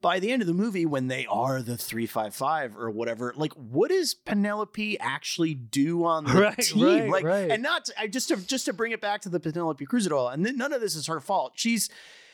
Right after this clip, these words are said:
Speaker 1: she's fine, and like I said, the, the, the brief moments she has with Edgar Ramirez are actually, other than the stuff Lupita Nyong'o's doing,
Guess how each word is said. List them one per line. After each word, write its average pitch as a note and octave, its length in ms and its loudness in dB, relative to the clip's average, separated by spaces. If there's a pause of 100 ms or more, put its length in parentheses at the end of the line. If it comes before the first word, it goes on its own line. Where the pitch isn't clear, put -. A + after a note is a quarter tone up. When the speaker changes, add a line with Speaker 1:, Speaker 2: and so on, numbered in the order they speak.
(600)
Speaker 1:
she's - 380 2
fine, F#3+ 600 0
and E3+ 160 -4
like F#3 180 -6
I D#3+ 60 -4
said, D#3+ 420 -4
the, C#3+ 200 2 (300)
the, C#3 320 -2 (120)
the D3+ 100 -2
brief D#3 580 2
moments D#3+ 460 -2
she C#3 220 0
has C#3 300 -6
with B2+ 140 -6
Edgar C3+ 300 -2
Ramirez B2 560 -2
are A#2+ 100 -6
actually, A#2 400 -8
other E3+ 220 2
than D3+ 280 -4
the D3 100 -2
stuff C#3+ 300 -2
Lupita C3+ 320 -2
Nyong'o's B2 500 -2
doing, A#2 360 -6